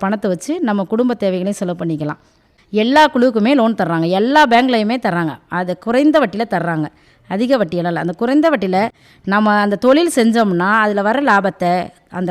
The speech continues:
கடனையும் அடைச்சிடலாம், நம்ம குடும்பத்தையும் முன்னுக்கு கொண்டு வந்துடலாம். அது மாதிரி தான் இப்ப நாங்க செயல்பட்டு, இப்ப எங்க ஊர்ல ஒரு குழு, அந்த ஆரம்பிச்சு இந்த, இந்த தொழிலை வந்து கத்துக்கிட்டோம் நாங்க. ரெக்சின் பேக் குழுவை தத்து-, கத்துக்கிட்டு நாங்க இப்ப வந்து ஒரு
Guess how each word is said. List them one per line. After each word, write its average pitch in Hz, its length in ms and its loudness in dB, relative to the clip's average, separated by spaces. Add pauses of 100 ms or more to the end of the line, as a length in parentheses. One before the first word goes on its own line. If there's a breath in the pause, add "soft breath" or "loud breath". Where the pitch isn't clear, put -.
கடனையும் 220 380 0
அடைச்சிடலாம், 165 580 -4 (380 soft breath)
நம்ம 220 220 0
குடும்பத்தையும் 220 440 0
முன்னுக்கு 185 300 -4
கொண்டு 156 180 -2
வந்துடலாம். 143 400 -6 (400 soft breath)
அது 214 240 2
மாதிரி 240 240 2
தான் 254 120 0
இப்ப 247 180 0
நாங்க 202 240 0
செயல்பட்டு, 190 440 -2 (120)
இப்ப 208 200 -6
எங்க 220 140 -2 (120)
ஊர்ல 180 280 -2
ஒரு 220 160 -2
குழு, 202 160 -2 (420 soft breath)
அந்த 190 120 -2 (140)
ஆரம்பிச்சு 190 460 -2 (440 soft breath)
இந்த, 254 160 2 (120)
இந்த 233 140 0 (320)
தொழிலை 254 280 4
வந்து 226 160 0
கத்துக்கிட்டோம் 170 380 0
நாங்க. 139 160 -4 (280)
ரெக்சின் 285 340 2
பேக் 214 140 0 (100)
குழுவை 214 260 -2
தத்து-, 190 260 -6
கத்துக்கிட்டு 175 400 -4 (680 soft breath)
நாங்க 294 260 2
இப்ப 285 160 0
வந்து 247 160 4 (260)
ஒரு 185 120 0